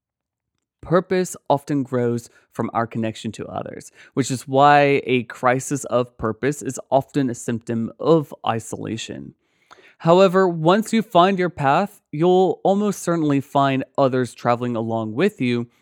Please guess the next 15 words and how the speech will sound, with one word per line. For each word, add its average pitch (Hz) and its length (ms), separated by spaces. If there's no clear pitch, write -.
hoping 185 480
to - 120
reach 131 360
the 127 100
same 113 320
destination, - 920
a 123 80
community. 170 680
According 214 340
to 208 80
research 117 680
by 113 140
Kendall 131 420
Cotton 113 440
Bronk, 98 420